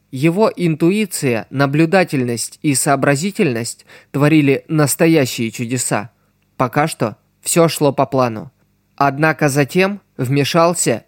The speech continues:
неучтённый фактор. "А, нет, стойте!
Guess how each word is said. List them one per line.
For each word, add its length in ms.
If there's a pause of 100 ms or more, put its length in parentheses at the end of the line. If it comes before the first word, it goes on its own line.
неучтённый 680
фактор. 500 (880)
"А, 340 (160)
нет, 400 (120)
стойте! 680